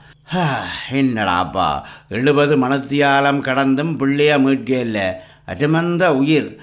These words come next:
அந்த குழந்தை அந்த குழியுக்குள்ள இருந்து என்ன பாடுபட்டு இருக்குமடா.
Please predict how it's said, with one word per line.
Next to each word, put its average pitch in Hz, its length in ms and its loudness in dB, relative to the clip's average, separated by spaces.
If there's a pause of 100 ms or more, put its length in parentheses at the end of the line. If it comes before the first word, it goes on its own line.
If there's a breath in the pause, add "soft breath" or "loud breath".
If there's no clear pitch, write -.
(260 loud breath)
அந்த 98 360 -4 (100)
குழந்தை 131 560 0
அந்த 113 260 0 (200)
குழியுக்குள்ள 156 680 2 (140)
இருந்து 156 400 0
என்ன 190 380 2
பாடுபட்டு 160 720 0
இருக்குமடா. 104 500 -2